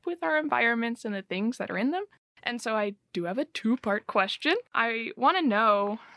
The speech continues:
and it's interesting to know you both have degrees in philosophy also, do you see your practices as a response to the environments,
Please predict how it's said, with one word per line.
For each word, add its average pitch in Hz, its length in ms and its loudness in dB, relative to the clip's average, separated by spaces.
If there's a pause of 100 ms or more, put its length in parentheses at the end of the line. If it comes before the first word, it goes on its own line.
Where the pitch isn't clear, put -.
(160)
and 240 120 6
it's 220 140 0
interesting 220 340 0
to 208 80 0
know 208 100 6
you 196 140 2
both 185 220 0
have 180 480 -4 (320)
degrees 185 340 2
in 185 80 -4
philosophy 190 680 0
also, 190 760 0 (120)
do 214 100 4
you 285 180 10
see 196 500 -2 (240)
your 196 180 0
practices 185 800 -6
as 196 200 -6
a 185 60 -4
response - 880 0
to 294 500 -4 (320)
the 277 200 -2
environments, 254 880 -2